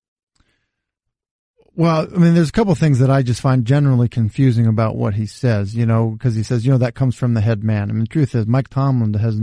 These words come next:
zero involvement at all in terms of calling plays offensively. None, you know? And so, um, I don't know how that, how Ben feels like that's coordinated from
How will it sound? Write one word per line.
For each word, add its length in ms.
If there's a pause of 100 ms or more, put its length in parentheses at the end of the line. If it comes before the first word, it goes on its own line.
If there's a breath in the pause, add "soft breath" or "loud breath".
(100)
zero 400
involvement 500
at 80
all 240
in 80
terms 260
of 100
calling 280
plays 340
offensively. 760
None, 500
you 140
know? 360
And 160
so, 540 (480)
um, 560 (720)
I 160
don't 400
know 320
how 280
that, 340
how 400
Ben 340
feels 300
like 140
that's 300
coordinated 800
from 560